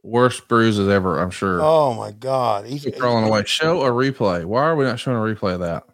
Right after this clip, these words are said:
Speaker 2: Oh, I have no idea.
Speaker 1: Between the, the to-, getting thrown off the stage.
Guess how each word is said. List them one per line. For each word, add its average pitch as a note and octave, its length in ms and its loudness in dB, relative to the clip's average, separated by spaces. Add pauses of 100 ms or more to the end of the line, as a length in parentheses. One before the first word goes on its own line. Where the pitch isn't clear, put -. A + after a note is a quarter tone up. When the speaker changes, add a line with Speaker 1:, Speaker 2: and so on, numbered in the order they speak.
(220)
Speaker 2:
Oh, A#2 360 -8
I B2 100 0
have A#2 180 -6
no G#2+ 220 -8
idea. G#2+ 460 -2 (300)
Speaker 1:
Between D3 400 0
the, A2 260 2
the A2 120 -2
to-, F2 540 -4 (440)
getting B2+ 200 -2
thrown C#3+ 320 0
off B2+ 240 0
the G#2+ 60 -6
stage. F#2+ 760 -2